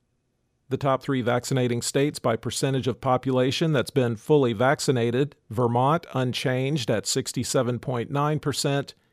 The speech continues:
and Massachusetts and Connecticut at sixty-six percent. The bottom three vaccinating states are Mississippi, still unchanged at thirty-seven point seven percent,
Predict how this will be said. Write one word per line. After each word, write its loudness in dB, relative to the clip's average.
and -4
Massachusetts 0
and -2
Connecticut 0
at 0
sixty-six -4
percent. -4
The -6
bottom 2
three -2
vaccinating 0
states -2
are 4
Mississippi, 0
still 0
unchanged 0
at -2
thirty-seven 0
point -4
seven 0
percent, -2